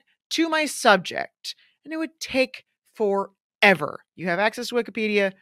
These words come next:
knock yourself out. So I'll use shorthand whenever possible to explain who's mad at who.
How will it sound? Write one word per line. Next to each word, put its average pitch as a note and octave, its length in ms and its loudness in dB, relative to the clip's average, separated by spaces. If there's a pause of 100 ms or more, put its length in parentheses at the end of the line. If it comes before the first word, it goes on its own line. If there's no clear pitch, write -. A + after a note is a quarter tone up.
(140)
knock D#3+ 160 -6
yourself - 280 -12
out. A#2+ 160 -10 (960)
So A#3 140 -2
I'll D#4+ 160 8
use D#4+ 140 2
shorthand C#4+ 360 0
whenever B3 240 0
possible A3+ 400 -2
to A3 80 -2
explain G3+ 320 -2
who's A#3+ 240 -4
mad A#3+ 180 2
at A3 80 -6
who. G#3+ 520 0